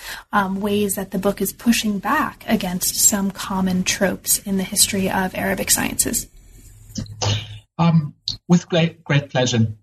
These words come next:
Speaker 2: Um, when many people think of science and the Arab world, um, they would rather think of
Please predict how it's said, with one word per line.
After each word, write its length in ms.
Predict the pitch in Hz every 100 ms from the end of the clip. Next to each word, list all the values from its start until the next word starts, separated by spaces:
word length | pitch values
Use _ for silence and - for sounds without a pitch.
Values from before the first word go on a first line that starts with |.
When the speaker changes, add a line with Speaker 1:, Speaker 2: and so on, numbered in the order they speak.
| _ - - -
Speaker 2:
Um, 400 | 160 170 165 - _ - - _
when 180 | 170 170
many 200 | 208 226
people 640 | 214 180 170 151 147 -
think 380 | - - 180 175 -
of 320 | 135 127 127 -
science 880 | - - 147 151 147 143 - - -
and 180 | 110 110
the 140 | 110
Arab 340 | 120 127 127 123
world, 460 | 123 127 127 127 _ - _
um, 320 | 147 151 156 - _ _
they 140 | 151 160
would 180 | 160
rather 260 | 160 160 165
think 360 | 165 151 151 147
of 340 | 131 131 131